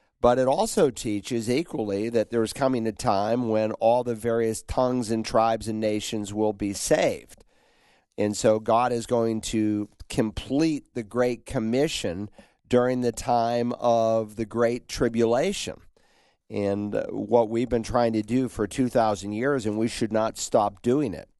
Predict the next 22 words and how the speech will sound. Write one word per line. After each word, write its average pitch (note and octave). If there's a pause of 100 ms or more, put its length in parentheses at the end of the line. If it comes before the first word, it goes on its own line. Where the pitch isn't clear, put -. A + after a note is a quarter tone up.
(460)
We G#2
need A2
to G#2+
function B2+
and A2
live A#2+
like G#2+
we A#2+
are A2+
the G#2+
only A#2+
believers A2+
on G#2
earth, A#2+
and G2
our A2+
goal, B2
not A2+
only A2+
individually A#2
but G#2
corporately, A#2+